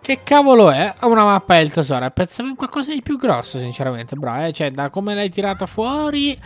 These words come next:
e anche questa sembra abbastanza brutta, detto così, però da come l'ha tirato fuori, no, effettivamente si suona proprio male. Da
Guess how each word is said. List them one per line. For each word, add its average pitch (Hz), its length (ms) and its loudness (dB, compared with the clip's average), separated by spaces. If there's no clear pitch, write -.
e 202 100 2
anche 226 380 2
questa 233 340 2
sembra 220 320 -2
abbastanza 196 520 -4
brutta, 247 380 -2
detto 175 300 -8
così, 285 380 -2
però 285 500 2
da 202 200 -2
come 240 220 -2
l'ha 233 140 -2
tirato 254 400 0
fuori, 214 500 0
no, - 80 -2
effettivamente - 460 -6
si - 100 -12
suona 156 300 -4
proprio 156 260 -10
male. 135 500 -12
Da 233 480 2